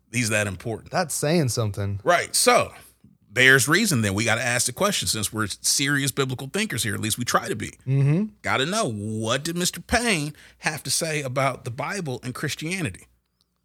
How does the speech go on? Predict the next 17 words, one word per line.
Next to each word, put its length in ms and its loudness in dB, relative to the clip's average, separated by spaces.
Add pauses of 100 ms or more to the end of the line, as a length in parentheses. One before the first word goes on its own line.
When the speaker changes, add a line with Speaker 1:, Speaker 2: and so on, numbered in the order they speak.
(180)
Speaker 1:
Listen 240 -4
to 140 -6
his 100 -6
words. 480 -8 (1040)
When 200 -2
I 260 4
see 460 -2
throughout 640 -2
the 80 -6
greater 360 -6
part 280 -2
of 80 -6
this 160 -4
book, 440 -10
the 120 -8
Bible, 540 -8 (140)
scarcely 680 -6